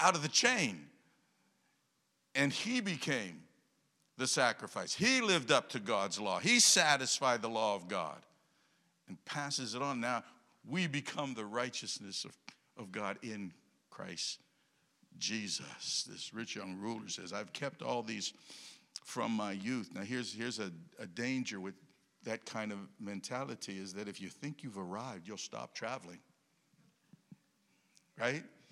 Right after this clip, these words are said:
If you, if you think you've arrived, you'll stop traveling. And one of the easiest traps to fall into,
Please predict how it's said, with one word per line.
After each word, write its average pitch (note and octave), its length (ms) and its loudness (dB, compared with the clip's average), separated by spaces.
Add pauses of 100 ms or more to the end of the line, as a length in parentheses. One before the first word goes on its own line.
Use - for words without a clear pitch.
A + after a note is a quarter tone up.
(760)
If B2+ 180 0
you, B2+ 180 6
if A#2+ 160 0
you G#2+ 100 2
think - 340 -2
you've C3+ 180 -2
arrived, A#2+ 540 0
you'll A#2+ 100 0
stop C#3 440 -2
traveling. D#3+ 580 -2 (600)
And C3+ 160 0
one F3+ 160 6
of E3 120 0
the D3+ 160 -2
easiest E3+ 480 2
traps G3+ 400 -2
to C3+ 80 -6
fall E3+ 360 0
into, F3+ 440 -2